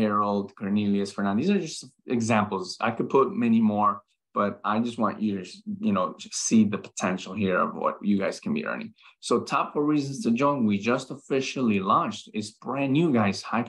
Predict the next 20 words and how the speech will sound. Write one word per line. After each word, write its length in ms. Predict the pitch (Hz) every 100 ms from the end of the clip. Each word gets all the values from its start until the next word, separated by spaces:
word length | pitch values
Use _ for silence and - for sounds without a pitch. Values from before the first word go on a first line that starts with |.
| -
quality, 380 | 131 127 127 113
very 300 | 110 120 113
affordable 540 | 110 123 120 104 90
products. 640 | - 110 117 117 120 117 - _ _ _ _ -
We 160 | 120
have 320 | 143 156 120 104 -
all 200 | 117 131 127
the, 80 | 113 95 - 104
the 120 | 95
tools 380 | - 120 120 110
you 140 | 107 98
need, 280 | 104 98 - _ -
all 200 | 107 110
the 120 | 95 82
education 680 | 95 - - 113 113 117 113
you 80 | 110
need, 380 | 113 110 104 - - _
all 160 | - 117
the 160 | 117 110 107
Zooms, 500 | 120 117 113 110